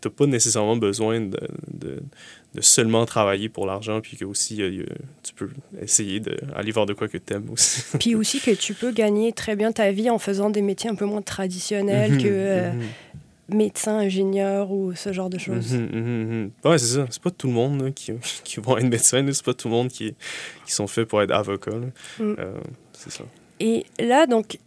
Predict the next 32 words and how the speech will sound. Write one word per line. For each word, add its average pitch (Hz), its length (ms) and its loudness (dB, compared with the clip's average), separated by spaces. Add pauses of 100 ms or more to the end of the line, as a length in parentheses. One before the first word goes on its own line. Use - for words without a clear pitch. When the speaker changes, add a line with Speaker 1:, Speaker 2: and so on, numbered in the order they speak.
(180)
Speaker 2:
t'as 214 340 2
écrit 226 240 0
un 262 60 4
scénario 220 600 2
sur 214 200 -2
l'histoire 208 300 -2
d'un 196 320 2
petit - 240 -6
garçon, 214 520 0
euh, 185 540 0
chinois 196 480 -2
qui 202 340 -4
arrive 196 400 -4
au 190 40 -8
Québec. 208 520 -4 (440)
Est-ce - 220 -2
que 302 80 2
t'as 220 180 4
fait 226 240 0
d'autres 214 300 -4
films, 254 300 0
d'autres 214 200 -4
projets 214 600 0
auparavant ? 214 760 0 (220)
Et 220 120 4
est-ce 214 200 2
qu'il 254 280 0
parlait 208 600 2
aussi 233 400 -2
de 214 240 6
ces 208 120 0
thématiques-là ? 202 640 0